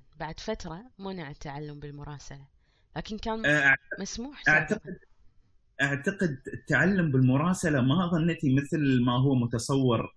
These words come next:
Speaker 2: أو ها كان معروف في السابق.
Speaker 1: أي.
Speaker 2: آه، في السابق لا، في السابق كان الأستاذ يحط مجموعة المواد العلمية اللي يحتاجها ويدزها في البريد حق الطلبة والطلبة يدرسون،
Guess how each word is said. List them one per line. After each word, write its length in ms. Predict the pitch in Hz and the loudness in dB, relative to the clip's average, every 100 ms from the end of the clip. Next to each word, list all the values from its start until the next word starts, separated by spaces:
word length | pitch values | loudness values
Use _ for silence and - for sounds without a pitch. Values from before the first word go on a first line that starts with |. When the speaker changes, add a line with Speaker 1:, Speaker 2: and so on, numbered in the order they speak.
| - | 0
Speaker 2:
أو 220 | 117 110 | 0 2
ها 140 | 127 123 | -2 0
كان 240 | 131 120 | 2 4
معروف 360 | 110 107 123 123 | 4 4 2 0
في 60 | |
السابق. 540 | 107 - 120 110 87 - - - - - - | -4 -4 0 0 -2 -8 -18 -20 -20 -18 -12
Speaker 1:
أي. 180 | 156 143 - _ _ - _ - - _ _ 107 | -12 -12 -20 _ _ -20 _ -20 -20 _ _ -2
Speaker 2:
آه، 600 | 110 104 101 98 104 98 | 0 2 0 0 0 0
في 100 | 110 | -2
السابق 520 | 113 165 196 170 151 | -2 0 2 2 2
لا، 220 | 175 123 | 2 0
في 80 | - | -2
السابق 480 | 117 156 151 135 - | -2 0 0 0 0
كان 200 | 151 131 | 2 4
الأستاذ 880 | 120 104 95 82 - - 151 147 | 4 2 -2 -4 -6 0 0 2
يحط 320 | 113 110 143 - | 0 0 -4 -2
مجموعة 720 | 113 113 110 120 131 131 113 - | 0 0 0 2 4 4 2 -2
المواد 580 | 104 98 101 117 143 131 | -2 0 0 2 2 2
العلمية 520 | 101 101 101 123 127 | 0 2 2 4 4
اللي 260 | 110 98 98 | 4 2 0
يحتاجها 500 | - - 135 135 139 | -4 -2 0 2 4
ويدزها 420 | 113 147 151 127 | 6 4 4 0
في 80 | 113 | 2
البريد 420 | 101 107 139 156 | 0 4 4 2
حق 240 | - 113 | -2 -4
الطلبة 360 | - - 131 147 | -4 0 0 2
والطلبة 460 | 127 - 135 135 104 | 0 0 -2 0 0
يدرسون، 580 | 101 104 - 147 160 | 0 -2 0 0 0